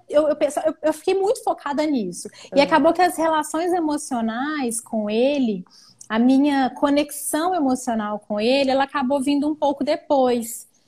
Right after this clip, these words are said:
Speaker 1: Depois de uns seis meses, que aí a gente foi, né, se conhecendo melhor, eu fui conhecendo ele melhor, ele foi me conhecendo melhor, e dali surgiu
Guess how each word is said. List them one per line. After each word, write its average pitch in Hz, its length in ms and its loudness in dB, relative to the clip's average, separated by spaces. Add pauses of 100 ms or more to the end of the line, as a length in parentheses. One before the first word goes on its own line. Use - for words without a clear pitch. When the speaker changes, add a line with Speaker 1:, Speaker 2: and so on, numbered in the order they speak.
(260)
Speaker 1:
Depois 226 320 2
de 233 60 2
uns 240 100 2
seis 240 460 2
meses, 226 580 0
que - 100 -6
aí 226 160 2
a 240 40 2
gente 233 220 -8
foi, 240 220 2
né, 349 360 2 (260)
se - 160 -8
conhecendo 247 600 0
melhor, 254 480 2
eu 247 100 2
fui 254 220 -4
conhecendo 240 540 -4
ele 240 120 0
melhor, 302 460 0
ele 277 120 0
foi 262 140 -2
me 254 100 -2
conhecendo 247 520 -2
melhor, 277 460 4
e 302 60 0
dali 311 280 4
surgiu 285 760 0